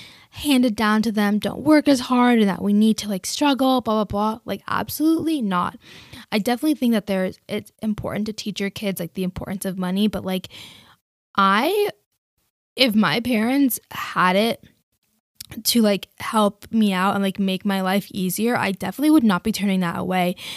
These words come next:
And I feel like that's kind of, like, every parent's dream to kind of, like, give their kid better than what they had. You know what I mean? So I don't know. I just think that, like, if there's help,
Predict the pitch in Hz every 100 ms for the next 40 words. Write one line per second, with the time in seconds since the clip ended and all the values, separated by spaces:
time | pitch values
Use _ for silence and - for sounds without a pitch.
0 | - 196 220 240 262 220 214 220 - 214
1 | 202 196 185 - - - - 202 220 -
2 | 214 196 190 - 170 - 190 190 180 185
3 | - - 220 202 190 185 - - - -
4 | _ - 240 214 196 202 196 - 208 196
5 | 170 214 196 202 185 175 - 196 196 196
6 | - - - 202 196 196 196 190 190 196
7 | 208 - 190 - 220 220 185 180 175 214
8 | 233 - 190 185 185 185 185 - 185 180
9 | 269 269 220 214 214